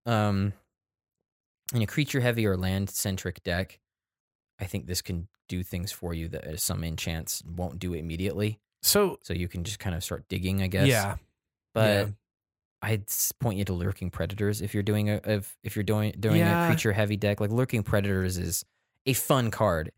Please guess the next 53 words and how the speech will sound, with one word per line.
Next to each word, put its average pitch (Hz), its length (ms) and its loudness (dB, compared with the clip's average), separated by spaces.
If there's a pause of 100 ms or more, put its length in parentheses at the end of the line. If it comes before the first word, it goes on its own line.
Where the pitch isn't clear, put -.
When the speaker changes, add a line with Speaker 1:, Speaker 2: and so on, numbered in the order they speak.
(180)
Speaker 1:
Yeah, 151 160 8
it 127 60 4
does 147 160 6
nothing 139 280 2
the 107 80 2
turn 113 220 0
you 98 100 2
resolve 98 400 2
it, 87 140 -2
but 76 180 -6 (280)
fuck, 87 200 2
just 95 140 -6
pass 104 280 2
the 95 60 -2
turn 101 280 0
and 90 280 -2
wait. 95 340 -2
<laughs> - 20 -10
You 165 180 6
know, 175 260 8
like, 151 340 6
Speaker 2:
Yeah, 170 220 8
you're 131 180 6
Speaker 1:
by 135 140 6
Speaker 2:
right. - 60 8
Speaker 1:
the 107 60 4
time 156 160 6
we 151 100 4
get 120 140 4
back 117 240 6
to 107 100 2
you, 95 160 4 (140)
some 120 220 2
shit's 107 320 2
happened. 95 480 -2 (460)
So 95 300 4
there's 98 280 2
that. 98 420 4 (100)
Um, 101 300 2
as 107 100 0
far 143 160 6
as, 135 80 4
like, 123 120 2
destroying 120 420 4
an, 98 140 2
a 104 100 -4
target 110 360 2
artifact, 98 500 2
in 90 120 -4
creature 95 360 -2
or 73 40 -4
enchantment 85 460 -2
with, - 100 -6